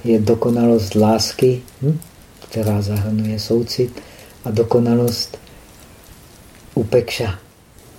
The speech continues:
dokonalost odpoutání se. Právě Buddha je ten, který nedosáhne,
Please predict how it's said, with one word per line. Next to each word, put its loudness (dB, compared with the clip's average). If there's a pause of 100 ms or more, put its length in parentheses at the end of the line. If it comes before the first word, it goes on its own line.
(460)
dokonalost -4 (560)
odpoutání -2
se. -10 (1600)
Právě 2 (1200)
Buddha 2
je 4
ten, 0
který 2 (720)
nedosáhne, 2